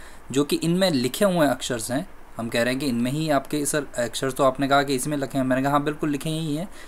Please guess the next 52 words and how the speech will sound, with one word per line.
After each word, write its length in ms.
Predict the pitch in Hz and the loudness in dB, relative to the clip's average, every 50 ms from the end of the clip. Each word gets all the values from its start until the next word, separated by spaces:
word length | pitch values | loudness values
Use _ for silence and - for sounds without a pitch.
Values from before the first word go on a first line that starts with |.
| - - - - - | -16 -18 -16 -8 -4
है 60 | 131 | -2
ना?" 140 | 127 120 110 - - - 123 | -2 -2 -4 -6 -8 -6 -2
यहाँ 180 | 120 123 135 | 0 0 2
पर 160 | 131 156 151 151 | 4 4 4 4
क्या 160 | - 156 151 | 4 4 4
होगा, 180 | 147 143 156 - | 4 4 2 0
छपेंगे। 520 | - - - 120 - 131 127 139 143 139 - - - - - - - | 0 0 -2 -2 0 0 0 0 0 -2 -4 -8 -14 -14 -14 -2 2
तो 60 | 160 | 4
हम 200 | 139 127 139 165 | 4 4 4 4
क्या 120 | 160 185 180 | 4 2 2
कह 160 | - 151 135 | 4 4 2
रहे 100 | 139 147 | 2 2
हैं 80 | 160 | 2
कि 60 | 180 180 | 0 -2
printing 440 | - - 143 131 139 143 196 202 | 0 0 2 2 2 2 2 2
head 200 | 185 165 151 143 | 4 4 2 2
जो 120 | 135 139 131 | 2 0 0
है 120 | 131 143 | 2 2
वो 200 | 160 170 175 - - | 2 0 0 0 2
एक 220 | 139 156 180 165 - | 4 4 4 4 4
ना 100 | 185 170 | 2 4
होकर 340 | 151 131 123 117 - 156 160 | 4 2 2 2 2 2 2
अब 200 | 135 135 131 127 | 2 0 -2 2
क्या 100 | - 156 | 4 4
हो 120 | 147 147 139 | 6 6 6
जाएगा, 340 | 139 143 139 151 175 202 - - - - - - - - - - | 4 4 4 4 2 0 -2 -4 -10 -16 -16 -16 -18 -10 -4 2
multiples 580 | 120 127 135 135 135 165 165 - 180 190 185 | 4 4 4 4 4 2 2 2 2 2 2
printing 440 | - - 143 135 139 135 160 165 165 | 0 0 -2 -2 0 0 -2 -2 0
heads 440 | 143 131 127 135 139 131 - - - - - - - - - - - - - - - - | 2 2 2 2 0 -2 -4 -8 -10 -12 -16 -16 -16 -16 -16 -16 -16 -16 -16 -16 -14 -8
की 160 | - 156 143 - 135 | -6 -6 -2 0 0
एक 200 | 139 151 151 - - - - - | 0 0 0 -4 -10 -16 -8 -4
श्रृंखला 640 | - - - - - 131 120 123 117 - 127 127 123 | -2 -2 0 2 2 2 2 2 0 0 2 2 4
हो 180 | 120 113 107 | 4 2 2
जाएगी। 220 | 101 107 107 101 104 | -2 -4 -6 -4 -4
हम 140 | 110 123 127 | -4 0 2
क्या 120 | 151 147 | 4 4
कह 120 | 143 151 | 6 6
रहे 100 | 151 175 | 4 4
हैं, 60 | 202 - - - - - - - - - - | 2 -2 -8 -14 -18 -18 -18 -18 -8 -2 2
एक 160 | 147 175 170 - - | 2 2 2 0 0
पूरी 180 | 143 151 160 165 | 0 2 2 2
की 120 | - 175 | 0 -2
पूरी 200 | 156 - 139 147 | -2 -2 -4 -2
क्या 140 | 139 151 139 | 0 2 2
हो 60 | 135 | 2
जाएगी, 220 | 127 147 170 190 | 0 0 -2 -2
serial 340 | 170 - - 131 131 156 151 | 0 0 0 2 2 2 2
हो 120 | 143 139 131 | 2 2 2
जाएगी, 180 | 139 156 180 | 0 -2 -2
श्रृंखला 400 | 165 - 127 123 117 123 127 127 | -2 0 0 0 0 2 4 4
हो 100 | 120 113 | 4 4
जाएगी। 300 | 107 113 110 107 107 110 | 2 0 -2 -4 -6 -8